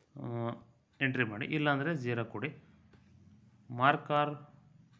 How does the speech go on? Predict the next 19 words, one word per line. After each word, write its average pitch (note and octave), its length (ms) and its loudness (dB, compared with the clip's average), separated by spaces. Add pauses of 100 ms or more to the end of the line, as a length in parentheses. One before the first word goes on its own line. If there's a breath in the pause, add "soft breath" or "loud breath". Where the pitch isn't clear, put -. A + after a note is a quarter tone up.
(180)
ಟಿಕ್ D3+ 180 0 (100)
ಎಜುಕೇಷನ್ C#3 540 -2
ಡಿಪಾರ್ಟ್‌ಮೆಂಟ್ C3+ 480 -4
ಆಫೀಸರ್ B2 380 -2
ಅಟೆಂಡೆನ್ಸ್ B2+ 460 -4
ಎಸ್ - 120 -10
ಟಿ B2+ 100 -2
ಎಮ್ B2 120 -8
ಸಿ B2+ 60 -6 (100)
ಮೀಟಿಂಗ್ B2+ 240 -8 (440 loud breath)
ಸ್ಟಾಫ್ B2 380 4
ಆಫೀಸರು A#2+ 500 -4 (460 loud breath)
ಅಥವಾ B2+ 280 0
ಸಿ B2+ 100 -2 (100)
ಆರ್ A#2+ 160 -2
ಪಿ, B2 160 2
ಬಿ A#2+ 160 -2
ಆರ್ A#2 160 -6
ಪಿ, A#2 100 -4